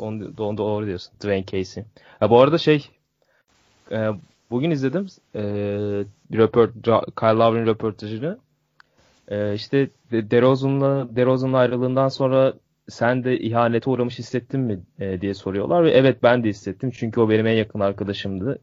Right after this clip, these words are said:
E, onu çok seviyorum gibisinden ama, e, ihanete uğradığını düşünmüştü, düşündüğünü söyledi. E, ve röportajın sonunda da işte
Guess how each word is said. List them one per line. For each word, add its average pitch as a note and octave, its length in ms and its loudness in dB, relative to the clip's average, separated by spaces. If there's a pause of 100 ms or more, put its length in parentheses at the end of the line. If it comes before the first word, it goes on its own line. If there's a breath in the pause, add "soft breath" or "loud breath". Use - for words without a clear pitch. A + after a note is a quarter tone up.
(140)
E, F#2+ 680 -2 (680)
onu A#2 160 2
çok A2 220 2
seviyorum G2 320 -2
gibisinden G2 320 -6
ama, A#2+ 180 -2 (600 soft breath)
e, F#2+ 160 -2
ihanete G#2+ 500 2
uğradığını G#2+ 440 4
düşünmüştü, F#2+ 500 -8 (200)
düşündüğünü F#2+ 420 -6
söyledi. G#2 520 0 (760 soft breath)
E, G2 100 0 (280)
ve F#3 280 4 (260)
röportajın C#3 600 4
sonunda E3+ 480 2
da E3 80 4
işte D#3+ 460 4